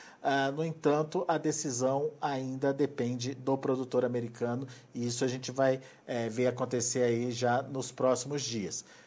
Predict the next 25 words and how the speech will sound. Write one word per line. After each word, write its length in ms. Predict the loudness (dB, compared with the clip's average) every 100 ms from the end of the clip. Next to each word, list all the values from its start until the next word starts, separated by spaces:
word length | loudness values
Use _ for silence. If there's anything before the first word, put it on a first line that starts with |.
| -20 _ 0
Portanto, 540 | 0 4 4 4 2
continue 480 | 2 4 4 4 6
com 100 | 8
a 80 | 8
gente, 420 | 6 4 4 2
fique 240 | -4 -2
de 140 | 0 8
olho 220 | 8 8
nas 180 | 6 0
informações, 920 | -2 0 0 0 0 2 4 4 0 -8 -18 -2
não 240 | 4 4
deixe 360 | 8 6 6 2
de 100 | -2
entender 400 | 2 2 4 4
o 40 |
que 120 | 2 0
vem 180 | 0
por 160 | 4 6
aí 340 | 6 6 4
e 20 | 2
como 400 | 6 6 6 2
o 80 | 2
mercado 720 | 2 2 4 6 6 4 0
pode 360 | 2 2 2 2
reagir 520 | 4 4 2 -4